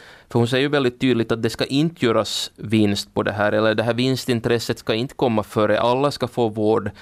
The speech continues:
ingen ska behöva vara ensam. Eh, och det där, tydligen så ser hon det som så att, att företag som, eh, kanske genomför eller upprätthåller sån här verksamhet, men också med tanke på att göra vinst,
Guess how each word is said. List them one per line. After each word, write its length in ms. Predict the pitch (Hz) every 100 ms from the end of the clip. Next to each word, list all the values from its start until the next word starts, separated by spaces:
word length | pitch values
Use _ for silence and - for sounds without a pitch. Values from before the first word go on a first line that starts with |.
| - - -
ingen 320 | 120 135 127
ska 160 | -
behöva 380 | 113 113 113 110
vara 220 | 110 107
ensam. 600 | - 110 107 - 101 104 104 - - - - -
Eh, 360 | - 104 107 107
och 280 | - 110
det 100 | 107
där, 440 | 110 110 110 110 107 - -
tydligen 400 | 123 123 117 110
så 100 | 117
ser 200 | 131 120
hon 140 | 117
det 80 | 113
som 160 | 117
så 260 | 110 143 131
att, 220 | 117 -
att 380 | - - - - -
företag 580 | 123 113 113 117 107
som, 400 | - 123 117 113
eh, 140 | 110 110 107 - _ _ _ _ -
kanske 420 | 113 - 117 113
genomför 640 | - 127 123 147 151 139 113
eller 320 | 107 120 117 110
upprätthåller 580 | 131 143 151 - 135 110
sån 140 | 120
här 160 | 117 120
verksamhet, 600 | 113 113 - 110 110 107
men 220 | 120 117
också 280 | 123 - 156
med 160 | 123 -
tanke 280 | 117 113
på 160 | 117 117
att 120 | 107
göra 200 | 120 143
vinst, 540 | 143 113 104 - -